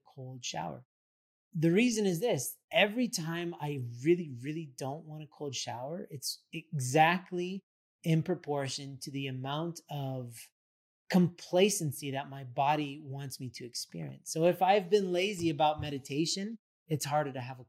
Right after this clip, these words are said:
cold shower. If I've been eating more junk food than I'd like, it's harder to have a cold shower, because your overall integrity impacts your overall lifestyle. So your sexual integrity, your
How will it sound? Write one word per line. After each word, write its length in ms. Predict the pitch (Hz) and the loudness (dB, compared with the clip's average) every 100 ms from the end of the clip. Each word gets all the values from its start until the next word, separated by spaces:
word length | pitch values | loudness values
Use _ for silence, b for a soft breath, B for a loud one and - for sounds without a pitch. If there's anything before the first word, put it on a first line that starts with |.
| _ | _
cold 200 | 123 117 | -14 -10
shower. 440 | - 120 123 123 _ _ _ _ _ | -8 -8 -12 -20 _ _ _ _ _
If 160 | 165 151 | 0 6
I've 200 | 180 202 | 8 8
been 220 | 214 202 - | 4 0 -4
eating 500 | 196 220 220 180 160 | -6 0 0 2 2
more 280 | 151 180 175 | 2 2 0
junk 380 | 123 151 175 175 | -2 -4 -4 -6
food 260 | 180 147 | -8 -6
than 160 | 147 147 | -6 -4
I'd 240 | 139 123 | -6 -6
like, 420 | 131 147 226 - _ _ _ | -4 -2 -4 -8 _ _ _
it's 160 | - 156 | -8 -6
harder 340 | - 156 147 | -2 -2 -2
to 80 | 139 | -4
have 180 | 131 131 | -6 -10
a 60 | 123 _ | -16 _
cold 220 | 139 131 | -16 -10
shower, 480 | - 139 127 131 131 _ _ _ - | -8 -6 -8 -12 -20 _ _ _ -2
because 380 | 185 202 208 180 | 0 6 4 6
your 260 | 208 190 190 | 4 2 -2
overall 640 | 190 233 240 214 165 196 202 | 0 0 2 2 4 4 2
integrity 840 | 151 127 - 226 175 139 135 135 _ _ _ - | -4 -6 -8 -4 -4 -4 -8 -14 _ _ _ 0
impacts 580 | 220 214 175 180 175 160 | 0 2 0 -2 -2 -4
your 140 | 175 - 165 | -4 -6 0
overall 840 | 196 208 175 165 165 160 151 139 | 2 2 2 0 0 -2 -8 -4
lifestyle. 600 | 147 185 180 - 127 - _ _ | -2 -2 -2 -4 -6 -20 _ _
So 460 | - - 175 170 - _ _ - | -8 0 2 2 -2 _ _ -8
your 120 | 147 | -2
sexual 480 | - 208 202 - 175 | 2 2 2 0 0
integrity, 600 | 151 147 135 123 120 117 | 0 -2 -8 -8 -12 -10
your 360 | 143 151 147 | -8 -8 -8